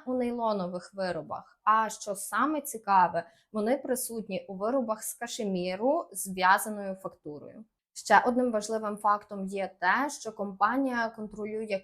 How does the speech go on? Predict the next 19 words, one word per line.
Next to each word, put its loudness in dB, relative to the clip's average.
кожен 4
етап 0
виробництва, -10
починаючи -2
від -4
збору -2
сировини -4
і 2
закінчуючи -2
доставкою -2
готової -2
продукції -4
у 0
магазини. -8
Тобто 2
ви 0
собі -4
уявіть, -8
бренд 4